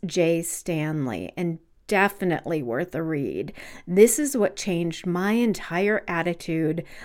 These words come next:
about money and saved me from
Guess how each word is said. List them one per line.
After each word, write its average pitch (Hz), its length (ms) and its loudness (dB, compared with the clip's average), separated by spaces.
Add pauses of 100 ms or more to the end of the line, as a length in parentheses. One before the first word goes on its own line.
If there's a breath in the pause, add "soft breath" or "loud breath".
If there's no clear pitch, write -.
(120)
about 175 380 4
money 190 640 0 (280 loud breath)
and 196 200 2
saved 233 400 4
me 175 420 2 (240 soft breath)
from 175 460 4